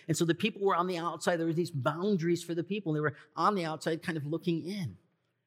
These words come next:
And when Jesus came, what is John, the same guy here, John, what does he say about Jesus coming? John chapter one, verse fourteen. "And the word, Jesus, became flesh and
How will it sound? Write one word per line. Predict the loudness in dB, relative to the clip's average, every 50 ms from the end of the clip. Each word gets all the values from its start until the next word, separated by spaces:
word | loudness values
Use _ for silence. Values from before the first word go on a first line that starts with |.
| _ _ _ 4
And | 6 6 8
when | 6 4
Jesus | 2 2 2 4 4 4 2 2 0 -2 -2
came, | -2 -2 0 0 2 4
what | 4 4
is | 4 4 2
John, | 0 0 2 2 2 2 0 0
the | 0
same | 0 0 0 2 4
guy | 4 4 2
here, | 2 -2 -4 -6 -6 -8 -10 -6 0
John, | 4 4 4 4 4 2
what | 2 2
does | 0 -2 -4
he | -4 -4
say | -2 0 0 0
about | 2 0 -2 -4 -2
Jesus | -4 -4 -4 -4 -6 -8
coming? | -8 -8 -6 -6 -6 -6 -8 -12 _ _ _ _ _ _ _ _ _ _ _ -10
John | -6 -4 -4
chapter | -2 -4 -4 -4 -4 -4
one, | -2 -2 -4 -4 -6
verse | -8 -8
fourteen. | -4 -4 -4 -4 -4 -4 -4 -4 -4 -4 -4 -8 _ _ _ _ _ _ _ _
"And | -4 -2 0
the | 0 0
word, | 0 2 2 4 4 4 2 2 0 -4 -6 -10 -12 -16 _ -18 -16
Jesus, | -12 -6 -4 -2 0 0 -2 -2 -2 -2 -2 -2 -2 -2 -2 -4 -4 -4 -8 -12 _ _ _ _ _ _ -10
became | -10 -6 -4 -2 -2 -4 -4
flesh | -6 -6 -6 -6 -4 -4 -6 -6
and | -6 -6 -6 -8 -10